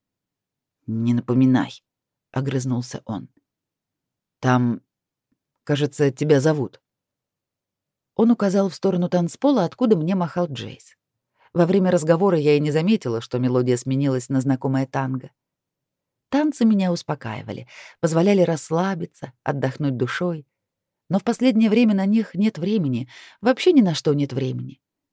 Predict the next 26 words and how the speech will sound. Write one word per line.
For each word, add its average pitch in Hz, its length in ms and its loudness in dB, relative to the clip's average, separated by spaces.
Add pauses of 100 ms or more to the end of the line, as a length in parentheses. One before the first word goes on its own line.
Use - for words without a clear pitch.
(140)
Но 156 200 -4
хоть 156 240 -4
сейчас 180 480 -6
можно 131 340 0
отдаться 135 360 -6
моменту. 143 560 -4 (1200)
«Скоро 330 320 2
вернусь». 170 480 0 (720)
Быстро 143 380 -2
отпив 139 280 -6
пару 139 220 -2
глотков 131 460 -4
пунша, 247 400 0 (340)
я 285 140 2
всучила 143 420 -2
Каю 123 260 -2
чашку 262 460 -2 (220)
и 269 60 0
побежала 143 440 -2
к 131 80 -8
другу. - 380 -10 (1400)
«Снова 349 500 -2
алкоголь 185 520 0
подмешали», 196 760 -2 (520)
хохотнула 170 600 -4
Лилит. 170 420 -4